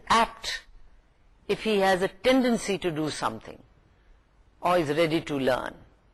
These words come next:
And liable means answerable for, and it is often, uh, and, and often suggests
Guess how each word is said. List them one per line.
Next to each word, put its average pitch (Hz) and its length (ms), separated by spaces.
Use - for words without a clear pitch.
And 165 240
liable 190 420
means 151 520
answerable 170 680
for, - 560
and 165 160
it 160 140
is 139 200
often, 226 600
uh, 170 340
and, 185 300
and 190 140
often 233 320
suggests 156 680